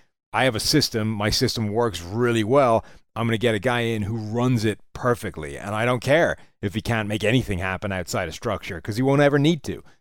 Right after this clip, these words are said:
This offense is able to turn Nick Mullens into a quarterback who, Nick Mullens right now is basically six hundred career attempts, which is,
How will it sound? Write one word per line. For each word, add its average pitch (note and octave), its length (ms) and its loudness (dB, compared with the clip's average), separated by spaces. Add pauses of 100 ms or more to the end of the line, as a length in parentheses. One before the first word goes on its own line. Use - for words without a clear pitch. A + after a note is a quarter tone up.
This C3+ 240 6
offense A2+ 640 2 (480)
is A#2+ 160 2
able A#2+ 260 4
to A2 60 0
turn A#2+ 460 2 (220)
Nick A#2+ 320 2
Mullens A2+ 560 2
into A#2 260 -2
a G2 40 -10
quarterback G#2+ 640 -2
who, A2 280 0 (580)
Nick G3+ 160 4
Mullens F3 320 4
right B2 180 4
now A2+ 200 0
is G2 100 -4
basically A#2 640 0 (300)
six - 240 2
hundred C#3+ 280 2
career A#2 580 2
attempts, - 540 -8
which A2 200 -4
is, A#2+ 400 4